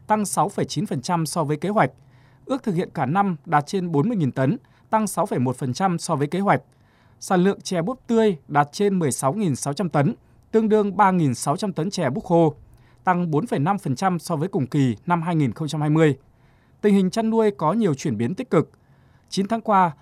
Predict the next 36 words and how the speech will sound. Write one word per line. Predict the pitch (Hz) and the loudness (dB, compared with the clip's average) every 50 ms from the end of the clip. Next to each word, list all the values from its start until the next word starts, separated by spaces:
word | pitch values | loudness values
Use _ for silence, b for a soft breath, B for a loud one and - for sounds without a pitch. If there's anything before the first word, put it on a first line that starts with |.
| b b | b b
đàn | 180 185 - 196 | -2 0 0 0
gia | 208 226 214 | 0 0 -2
súc | - - 277 - - | -2 -4 -8 -10 -6
gia | - 208 196 | -6 -6 -4
cầm | - - 170 143 135 120 | -2 0 2 2 2 0
trên | - 196 196 165 | 0 -2 -2 -2
địa | 160 | 0
bàn | 143 143 139 131 120 98 | 2 4 4 4 4 2
phát | - - 247 247 | -2 -4 -4 -2
triển | - - 147 - | -2 -2 -4 -2
ổn | - 123 113 | -2 -2 0
định. | 113 131 143 139 - _ b b b b b b b b | 2 2 2 0 -2 _ b b b b b b b b
Thành | 196 190 | -2 -2
phố | 190 - 180 180 | -2 -2 -2 -2
đã | 208 247 247 | -2 -2 -4
chỉ | - 196 | -4 -2
đạo | 139 131 127 - | 0 0 0 0
các | - - 262 254 - | -2 -6 -8 -6 -2
cơ | 214 190 | -2 -4
quan | - - 190 180 160 | -2 -2 -2 -2 -2
chuyên | - 190 170 | -2 -2 0
môn | 185 180 180 175 160 | 0 2 2 0 0
của | - - 139 | -2 -4 -6
thành | - 131 123 | -4 -4 -6
phố, | 120 - 135 135 156 240 - b b b b b | -2 0 2 4 4 2 2 b b b b b
các | 247 254 247 | -6 -6 -4
xã | - 233 240 | -2 -2 -2
phường | - - 202 165 151 127 104 - b b b b | -2 0 0 2 2 2 0 -4 b b b b
tăng | - 233 233 190 | -2 -2 -2 -2
cường | - 208 170 139 135 | 0 0 0 0 0
giám | - 131 143 151 | -2 -2 -4 -2
sát | - 254 262 - _ - | -2 -4 -4 -4 _ -4
tình | 180 143 | -2 0
hình | 147 139 127 | 0 0 0
dịch | 107 135 113 | -2 -4 -2
bệnh | 135 139 143 139 | 0 0 0 0